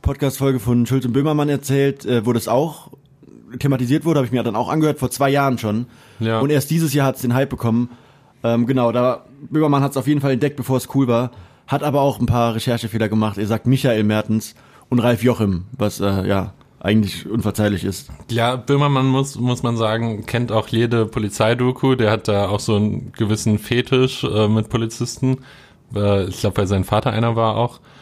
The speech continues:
Speaker 2: Aber es ist ja interessant, dass von allen Polizeidokus gerade die so erfolgreich ist. Ähm, das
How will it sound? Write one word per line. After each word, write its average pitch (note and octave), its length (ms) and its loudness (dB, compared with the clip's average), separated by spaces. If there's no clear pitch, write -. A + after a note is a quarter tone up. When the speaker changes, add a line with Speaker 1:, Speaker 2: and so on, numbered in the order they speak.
Speaker 2:
Aber A2+ 320 2
es G#2 140 -4
ist A#2+ 120 -4
ja B2 80 2
interessant, A#2+ 560 0
dass A2+ 200 0
von A2 360 0
allen A#2 600 0
Polizeidokus A#2 1000 0
gerade G#2+ 300 0
die A2+ 220 0
so A#2 140 -2
erfolgreich A2 720 -2
ist. F#2 360 -6
Ähm, G2 420 0
das F#2 220 -6